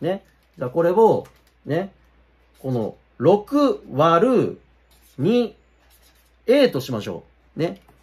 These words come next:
六割る二エー。このAっていうのは、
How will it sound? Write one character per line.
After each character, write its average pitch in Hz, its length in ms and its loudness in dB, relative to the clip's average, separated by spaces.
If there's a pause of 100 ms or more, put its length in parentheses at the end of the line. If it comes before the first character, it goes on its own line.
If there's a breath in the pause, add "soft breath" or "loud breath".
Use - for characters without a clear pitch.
六 202 540 2
割 196 240 4
る 190 140 0
二 175 460 0
エ 160 360 0
ー。 - 240 -20
こ 196 100 4
の 202 200 0
A 277 200 6
っ 208 40 -2
て - 200 -6
い 190 100 0
う 202 80 2
の 156 100 0
は、 185 380 2